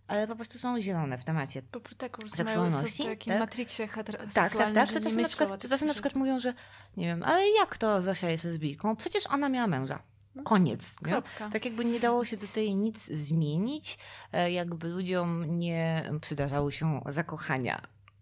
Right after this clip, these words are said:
Speaker 1: kiedy przedtem im się przydarzały inne zakochania i tak dalej, i tak dalej, i tak dalej. I ja nie neguję tych kobiet nigdy. Jest im poświęcony, jest im poświęcony cały jeden rozdział z czterech książków,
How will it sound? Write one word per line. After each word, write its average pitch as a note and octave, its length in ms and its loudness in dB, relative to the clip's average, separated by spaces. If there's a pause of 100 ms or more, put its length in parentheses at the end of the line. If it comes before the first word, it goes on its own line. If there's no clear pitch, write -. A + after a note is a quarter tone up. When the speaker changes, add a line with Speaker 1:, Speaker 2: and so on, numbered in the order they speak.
(360)
Speaker 1:
kiedy D#3+ 340 0
przedtem E3 440 -2
im E3 100 -2
się E3 120 -6
przydarzały C#3+ 440 -2
inne C3 280 0
zakochania D3 580 -2
i D#3 80 -6
tak D3+ 180 -6
dalej, C#3 220 -4
i - 20 -18
tak E3 160 -10
dalej, D3+ 220 -6
i - 20 -12
tak D#3 160 -8
dalej. - 460 -8
I E3 60 -6 (360)
ja F3 80 4
nie E3+ 140 6
neguję E3 400 2
tych - 180 -10
kobiet - 420 -8 (200)
nigdy. E3 320 -4 (100)
Jest B2+ 180 -8
im D3 100 -6
poświęcony, E3+ 720 -2
jest D3 160 -6
im F3 80 -8
poświęcony F3 440 -4
cały D#3+ 360 -4
jeden F#3+ 240 -2
rozdział D#3 340 -4
z - 80 -8
czterech G3 380 0
książków, G3+ 360 -8